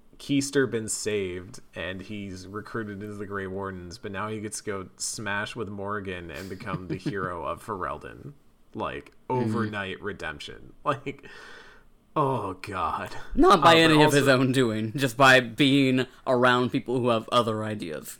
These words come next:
Speaker 1: Yeah, literally failing upwards the way only Logain could. <laughs>
Speaker 2: <laughs>
Speaker 1: Uh, so yeah, Ken, I'm interested. Let's talk about the way that you handled this first.
Speaker 2: So,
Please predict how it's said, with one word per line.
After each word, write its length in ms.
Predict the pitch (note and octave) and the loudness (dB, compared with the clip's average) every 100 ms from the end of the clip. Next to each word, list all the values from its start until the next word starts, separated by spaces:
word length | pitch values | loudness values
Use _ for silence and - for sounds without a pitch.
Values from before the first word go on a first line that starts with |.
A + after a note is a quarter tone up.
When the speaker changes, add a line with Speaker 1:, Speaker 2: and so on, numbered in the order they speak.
| _ _ _ _ _ _ - | _ _ _ _ _ _ -8
Speaker 1:
Yeah, 300 | C#3 E2+ F#2+ | -4 -4 -4
literally 540 | A#2 C#3+ C#3+ C#3+ B2+ | 2 2 6 4 2
failing 400 | - A2+ A2+ A2+ | -2 -4 -4 -6
upwards 480 | F#2 - G2 F#2+ F#2+ | -8 -8 -8 -6 -6
the 100 | A#2 | -8
way 260 | G#2 G2 F#2 | -8 -8 -10
only 480 | B2+ B2+ B2 A#2+ A#2 | -6 -4 -4 -4 -6
Logain 600 | A2 G#2+ G2 F#2+ D#2 D#2+ D#2 | -8 -8 -8 -8 -12 -14 -14
could. 300 | D2 C2 - - F#3+ - - - - | -14 -14 -18 -8 0 12 12 12 6
<laughs> 1000 | D3 - F#3+ E3 - D#3 D#3+ D3+ - D#3+ - | 0 0 0 -2 -2 -4 -4 -8 -6 -6 -8
Speaker 2:
<laughs> 400 | - - - - | -20 -20 -10 -2
Speaker 1:
Uh, 340 | B2+ G#2 D#2 - - - | -2 -2 -4 -10 -18 -14
so 200 | - D#3 | -4 0
yeah, 280 | B2+ C3+ G2 | 0 0 0
Ken, 260 | - D#3 C#3 | -2 -4 -2
I'm 200 | A2+ D3+ | -2 -4
interested. 520 | D#3 C#3 B2 - A2 | -4 -2 -2 -4 -6
Let's 180 | B2+ C3 | -4 -4
talk 200 | - D3+ | -2 -4
about 180 | C3 A#2+ | 0 -2
the 60 | G#2+ | 0
way 200 | G#2+ G2+ | -2 -2
that 180 | F#2+ F2+ | -4 -8
you 300 | D#2+ F#2 E2+ | -8 -10 -8
handled 340 | F#2+ D#2 D#2 | -8 -10 -10
this 180 | C#2+ - | -10 -10
first. 460 | G1+ G1+ - - - - - - - - - | -10 -10 -12 -16 -18 -20 -20 -20 -20 -20 -8
Speaker 2:
So, 440 | E3 D3+ C#3 - | -2 0 0 -6